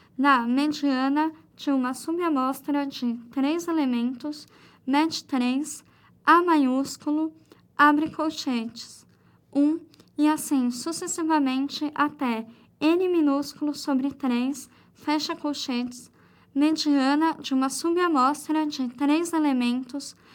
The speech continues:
med três, de A maiúsculo, abre colchetes, N minúsculo sobre três, mais um, e assim sucessivamente até dois N minúsculo sobre três,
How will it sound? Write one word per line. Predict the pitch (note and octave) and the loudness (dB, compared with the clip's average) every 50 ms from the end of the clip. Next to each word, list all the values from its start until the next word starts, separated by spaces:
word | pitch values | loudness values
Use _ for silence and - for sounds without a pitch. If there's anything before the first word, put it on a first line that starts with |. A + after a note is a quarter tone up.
| - - _ - | -20 -20 _ 0
med | A#3+ A#3+ B3 C#4 D4 E4 D#4+ - - - | 2 4 4 4 4 2 0 -2 -6 -6
três, | - C#4+ C4 B3 B3 B3+ C4+ D4 - - - - _ _ _ _ _ _ | -4 -2 0 0 0 0 -2 -2 -4 -8 -10 -12 _ _ _ _ _ _
de | - - C4+ B3+ A#3+ A3+ A#3+ - - - | -6 -2 0 0 0 -2 -4 -8 -10 -2
A | - D4+ D#4+ | 2 2 4
maiúsculo, | E4+ F4+ F4 D#4+ C#4 C4 B3+ C4+ C4 - - - D4 D4 D4+ D4+ D4+ - - - - _ _ _ | 4 4 2 2 2 2 0 -2 -4 -6 -6 -4 -2 -2 -2 -4 -6 -10 -20 -20 -20 _ _ _
abre | - D4+ D#4+ E4 E4 E4+ E4 | 4 6 6 6 4 0 -2
colchetes, | - D#4+ D4+ D4+ - - C#4 B3 B3 B3+ A#3+ B3 - - - - _ _ _ _ _ _ _ _ _ _ _ _ | -4 -4 -4 -4 -4 -4 -4 -2 -2 -4 -6 -8 -14 -18 -20 -20 _ _ _ _ _ _ _ _ _ _ _ _
N | C#4 D4+ D#4+ E4+ F4+ | 2 4 4 4 4
minúsculo | F4 E4+ D#4 C#4+ C4 B3+ C4 C#4 C4 - - - D4+ D4+ D#4 | 4 4 4 4 4 2 0 -2 -4 -6 -4 -2 -2 -2 -2
sobre | D4+ - - D#4+ D4+ D4 D4+ D#4+ | -4 -4 -2 0 2 2 2 0
três, | D#4 - - B3+ A#3+ A#3+ B3 C4+ D4 D4+ - - - _ _ _ _ _ - | -2 -2 -2 0 0 0 0 0 -2 -4 -6 -10 -14 _ _ _ _ _ -4
mais | B3+ B3+ B3+ C4 C4 B3 A#3 A3+ A3+ A#3 - - - - _ - | -2 2 4 6 6 6 4 2 -2 -6 -8 -12 -14 -14 _ -2
um, | C#4 C#4+ D#4 E4 F4 - - - _ _ | 0 0 0 0 -4 -8 -14 -20 _ _
e | C#4+ D4 | 0 2
assim | D#4+ E4 E4 E4 - - C#4+ C4 B3+ A#3+ | 2 2 2 -2 -4 -2 -2 -2 -2 -4
sucessivamente | A#3+ - - F4 F4 - - F4+ - - E4 D4+ D4+ D4 C#4 B3+ B3 B3+ C4 C4+ C#4+ - - - D#4 D#4+ - - - - - - | -6 -8 -8 -6 -6 -6 -6 -8 -6 -4 -2 0 0 2 2 0 0 -2 -2 -4 -4 -6 -6 -6 -6 -6 -8 -12 -20 -20 -12 -2
até | - D4+ D#4 D#4 - - C4 A#3+ A3+ A3 A3+ - - _ _ - - _ _ _ _ _ _ _ _ _ - - | 0 0 0 0 0 -2 -2 -2 -2 -4 -8 -12 -16 _ _ -20 -20 _ _ _ _ _ _ _ _ _ -6 -2
dois | C#4 D4 D#4 E4+ F#4 F#4 - - - - | 2 2 2 2 0 -2 -6 -10 -8 -2
N | - D4 C#4+ C#4 C#4 C#4 | 2 2 4 4 4 4
minúsculo | C4+ C4 B3+ B3 B3 B3+ C#4 C#4 - - - D4+ D#4 D#4 D4 | 4 2 2 2 2 0 -2 -4 -6 -4 -4 -2 -2 -2 -4
sobre | - - - D#4+ D#4+ D4+ D#4+ D#4 | -6 -4 -2 0 0 0 0 -2
três, | - - D4 B3 B3 B3+ C4+ D4 C#4+ - | -4 -4 -2 0 0 0 -2 -2 -6 -10